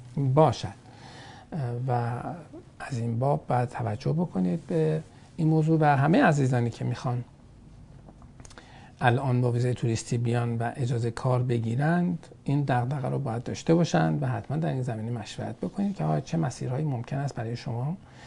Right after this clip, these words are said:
در، برای اقامت گرفتن وجود داشته باشد.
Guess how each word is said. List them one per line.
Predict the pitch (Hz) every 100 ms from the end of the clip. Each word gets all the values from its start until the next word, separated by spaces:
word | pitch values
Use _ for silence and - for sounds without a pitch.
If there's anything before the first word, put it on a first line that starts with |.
| - - -
در، | 127 113 110 170 - - 117 117
برای | 113 104 104 139 180
اقامت | 123 110 113 113
گرفتن | - 98 - 123 139 -
وجود | 117 - 131
داشته | 107 95 -
باشد. | - - 123